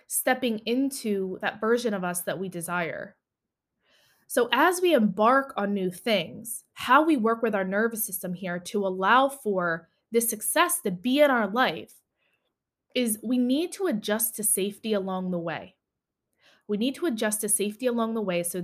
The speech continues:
that our bodies can be rewired to allow the success to not only happen in the moment, but to actually stay there.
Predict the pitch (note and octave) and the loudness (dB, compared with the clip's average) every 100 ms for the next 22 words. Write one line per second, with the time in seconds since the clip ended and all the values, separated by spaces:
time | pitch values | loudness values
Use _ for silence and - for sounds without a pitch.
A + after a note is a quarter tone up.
0 | E3+ A3+ A3+ F3 D#3+ - _ _ _ _ | 0 4 4 4 -2 -10 _ _ _ _
1 | _ _ _ _ A3+ B3+ C4 B3 C4 G#3+ | _ _ _ _ 2 2 4 4 4 4
2 | F3+ - - G#3+ G#3 F#3+ A#3 A3 F#3+ G#3 | -2 -6 -2 0 0 -2 0 0 0 2
3 | G#3 F3 C2+ - _ - A#3 G#3+ G3+ G3+ | 2 0 -6 -12 _ -4 0 0 2 2
4 | A#3+ D4 C#4 - A#3+ - - F#3+ D#3+ - | 4 4 2 -4 -4 -4 0 -2 -2 -8
5 | G3+ G#3+ C#4 - C#4 D#4 D4+ B3 G#3 - | -2 2 2 2 2 4 2 0 -2 -2
6 | A#3+ A3 - - G#3 _ _ _ _ - | -2 0 -4 -12 -16 _ _ _ _ 0
7 | A#3 A3+ G3+ A3 F#3 C#3+ - _ _ _ | 2 2 2 -2 -2 -8 -14 _ _ _
8 | _ _ _ _ _ _ _ - _ A3+ | _ _ _ _ _ _ _ -20 _ -4
9 | A3 - G#3+ G#3+ - A#3+ A3 - - F#3+ | -4 0 0 0 -4 -2 -2 -2 -2 -2
10 | F#3+ - - - | -2 -4 -8 -10